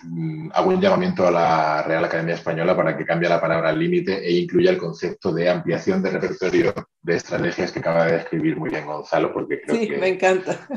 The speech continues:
Speaker 1: creo que es muy importante el, el poder incluir ese concepto de ampliación del repertorio, no solamente comunicativo, sino de estrategias adaptativas en el entorno a la hora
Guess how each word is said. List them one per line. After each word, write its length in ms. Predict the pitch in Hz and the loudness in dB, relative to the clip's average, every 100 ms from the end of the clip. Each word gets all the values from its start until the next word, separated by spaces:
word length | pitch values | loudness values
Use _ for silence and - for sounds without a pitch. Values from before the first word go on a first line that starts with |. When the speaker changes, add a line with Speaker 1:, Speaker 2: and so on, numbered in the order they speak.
| - | 4
Speaker 1:
creo 180 | 113 120 | 6 8
que 80 | |
es 60 | 123 | 8
muy 160 | 117 117 | 8 8
importante 600 | 107 104 101 98 95 101 98 | 8 8 8 6 6 4 4
el, 400 | 87 85 80 80 - _ _ _ _ - | 2 0 0 -2 -6 _ _ _ _ -4
el 220 | 92 85 | 0 2
poder 260 | 92 90 92 | 4 4 4
incluir 580 | 95 92 90 92 - - | 2 4 6 4 2 -6
ese 260 | 90 - | -2 0
concepto 460 | 107 101 107 101 104 | 2 2 0 0 2
de 160 | 98 98 | 2 2
ampliación 720 | 101 - 95 - - 104 98 | 0 0 0 0 -2 -2 0
del 160 | 92 | -2
repertorio, 640 | 82 87 85 - 90 95 87 | -4 -8 -8 -4 -2 2 0
no 80 | - | 0
solamente 260 | 95 87 | 0 2
comunicativo, 520 | 85 85 85 82 85 92 | 2 4 6 6 6 4
sino 220 | 87 82 | 2 0
de 60 | |
estrategias 560 | 78 - 80 80 - - | 0 0 2 2 0 2
adaptativas 640 | 85 - - - 80 - | 2 2 -2 0 -2 -2
en 80 | 80 | -6
el 80 | 78 | -8
entorno 480 | 78 85 82 90 82 | -2 0 2 0 2
a 100 | 80 | 4
la 180 | 76 78 | 6 4
hora 240 | 80 85 | 4 2